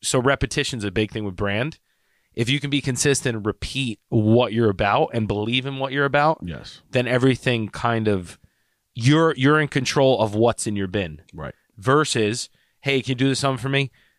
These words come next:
Speaker 1: And you don't say that back, and then all of a sudden I'm in Westchester running around like a madman, and I miss out on all these opportunities.
Speaker 2: Mm-hmm.
Speaker 1: So a lot of it is imposing your own stubbornness and will to what you wanna do,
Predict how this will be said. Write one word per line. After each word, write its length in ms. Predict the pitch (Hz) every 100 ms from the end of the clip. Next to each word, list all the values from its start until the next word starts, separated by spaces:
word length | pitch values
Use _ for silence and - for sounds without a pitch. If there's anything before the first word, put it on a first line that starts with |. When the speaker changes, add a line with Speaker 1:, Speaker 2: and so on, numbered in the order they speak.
| _ _ _ _ _
Speaker 1:
And 100 | 127
you 80 | 131
don't 180 | 139 127
say 200 | - 135
that 180 | 143 139
back, 340 | 147 185 - -
and 80 | 135
then 60 |
all 100 | 131
of 80 | 123
a 40 | 123
sudden 260 | 139 120
I'm 180 | 110 113
in 220 | 110 104
Westchester 560 | 117 123 - 127 110 117
running 200 | 110 107
around 140 | 107
like 100 | 101
a 40 | 101
madman, 400 | 120 123 117 104
and 140 | 104
I 40 | 107
miss 240 | 113 -
out 140 | 98
on 60 | 95
all 140 | 95 92
these 200 | 95 90
opportunities. 520 | 85 - 87 90 90
Speaker 2:
Mm-hmm. 80 | 90 - - -
Speaker 1:
So 160 | - 127
a 40 |
lot 320 | 117 123 135
of 80 | 127
it 220 | 113 110 -
is 400 | 101 95 92 87 _
imposing 640 | 123 123 - 135 131 113 110
your 160 | 113
own 300 | 113 110 101
stubbornness 680 | - - 120 113 107 101 -
and 120 | 95
will 440 | 107 107 95 87 - _ _ _ -
to 100 | 113
what 220 | 110 101
you 180 | 117 123
wanna 300 | 127 131 135
do, 300 | 147 170